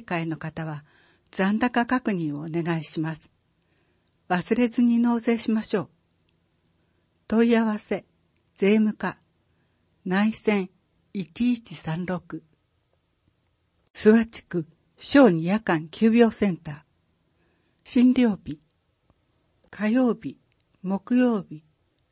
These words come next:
土曜日、日曜日。診療時間、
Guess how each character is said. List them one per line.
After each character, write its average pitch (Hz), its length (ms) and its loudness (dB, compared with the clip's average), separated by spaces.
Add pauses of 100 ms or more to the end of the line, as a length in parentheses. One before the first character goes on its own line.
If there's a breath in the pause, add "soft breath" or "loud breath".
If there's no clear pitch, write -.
(160)
土 208 180 0
曜 240 260 2
日、 - 220 -18 (460)
日 190 420 -2
曜 214 280 0
日。 - 140 -20 (880)
診 254 320 6
療 233 220 2
時 226 120 -6
間、 151 260 -6